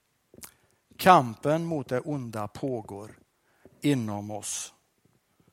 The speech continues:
i var och en av oss. Och fastetiden, där vi nu är mitt inne i,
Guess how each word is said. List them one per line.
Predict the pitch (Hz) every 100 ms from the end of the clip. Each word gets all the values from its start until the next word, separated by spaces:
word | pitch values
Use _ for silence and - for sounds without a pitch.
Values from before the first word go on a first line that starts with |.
| _
i | 120
var | 107 127 127 120
och | 117
en | 120 104 113
av | 110 107
oss. | 110 - - - _ _ _ _ _ _ _ _ _ _ _ - -
Och | - - 139
fastetiden, | 175 160 - - 120 117 113 123 135
där | 135 131
vi | 135
nu | 135 123
är | 120 117 - - -
mitt | 127 123 101 -
inne | 123 110 98 101 -
i, | 110